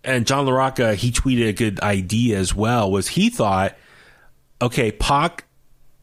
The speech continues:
who's in the triple threat match at Double or Nothing, he didn't eat the pin. Orange Cassidy did. So he, he could easily, in his mind, think, "Well, I didn't lose here. I should have a one-on-one match with Kenny Omega."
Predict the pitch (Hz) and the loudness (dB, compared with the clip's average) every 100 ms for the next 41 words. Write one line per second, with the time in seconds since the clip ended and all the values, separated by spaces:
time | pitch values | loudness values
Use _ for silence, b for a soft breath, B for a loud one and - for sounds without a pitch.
0 | - 117 131 127 117 143 143 135 117 113 | -4 -2 0 0 -2 -4 -2 -2 0 0
1 | 104 104 107 104 101 98 92 92 - 135 | -2 -2 0 0 0 0 -2 -4 -2 0
2 | 151 156 170 151 - 165 131 - 113 127 | 0 0 0 -2 -2 -2 -2 -2 -2 -2
3 | - 143 147 113 92 85 73 85 B B | -4 -4 -2 -2 -2 -2 -2 -2 B B
4 | B B B B B _ _ _ - 113 | B B B B B _ _ _ -8 -2
5 | 127 127 165 226 226 160 175 170 - 185 | -2 0 2 4 2 0 0 -2 -2 0
6 | 233 185 143 110 135 170 135 110 104 101 | 2 2 0 2 2 2 2 0 0 0
7 | 117 101 117 131 180 160 127 143 151 - | -2 0 0 2 2 2 2 2 2 0
8 | 120 104 101 117 127 - 127 113 101 101 | 0 0 0 0 0 2 2 2 2 0
9 | 104 95 98 95 90 - 87 - 92 85 | 0 0 0 0 -2 -4 -6 -4 -2 0
10 | 95 95 69 82 90 | 0 -2 -2 -4 -4